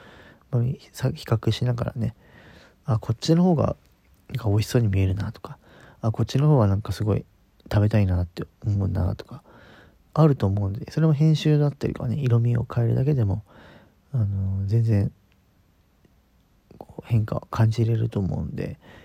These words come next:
やっぱまずは何よりも撮って、撮って、撮って、撮りまくる。撮って、撮って、撮りまくった中で、いろんな角度から撮ってあげて、どれが一番、まあ、いいように見えるかなっていうのを、まあ、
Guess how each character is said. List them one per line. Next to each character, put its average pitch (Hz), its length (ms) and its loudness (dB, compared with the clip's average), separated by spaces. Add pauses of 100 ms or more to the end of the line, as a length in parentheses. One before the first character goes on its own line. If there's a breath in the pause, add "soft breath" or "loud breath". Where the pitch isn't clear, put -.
(120)
や 185 80 -2
っ - 20 2
ぱ 151 80 4
ま 180 160 4
ず - 140 -6
は 131 100 0
何 151 180 4
よ 147 60 4
り 131 60 2
も 117 80 -2
撮 - 200 -10
っ - 40 -2 (200)
て、 - 200 0 (440)
撮 - 140 -2
っ 117 40 0
て、 - 260 -4
撮 117 140 -2
っ - 20 -2
て、 - 160 -4
撮 113 140 -2
り 107 80 2
ま 95 120 2
く - 120 -10
る。 - 60 -20 (760 loud breath)
撮 185 100 0
っ 190 40 2
て、 - 160 0
撮 160 100 2
っ - 20 -2
て、 151 100 -2
撮 143 140 0
り 147 80 2
ま 147 140 2
く 151 120 -6
っ - 20 -6
た 143 140 -2
中 151 260 -2
で、 151 280 -2 (420 loud breath)
い 151 80 0
ろ 160 200 4
ん 165 60 2
な 160 100 2
角 151 280 -2
度 123 80 -2
か 117 80 -2
ら 117 80 0
撮 135 120 -2
っ - 20 -4
て 139 140 -4
あ 123 60 0
げ 127 120 -2
て、 160 320 -2 (100)
ど 156 120 2
れ 156 100 2
が 127 100 2
一 113 200 -6
番、 110 220 0 (800)
ま 220 80 2
あ、 - 100 -4 (200)
い 135 140 0
い - 20 2
よ 113 100 4
う - 20 2
に 110 60 0
見 110 120 0
え 104 60 2
る 98 60 0
か 92 140 -2
な 90 140 2
っ 87 40 -6 (380)
て 151 80 0
い 147 40 2
う 147 40 2
の 151 100 2
を、 127 180 0 (600 loud breath)
ま 104 100 2
あ、 - 60 -6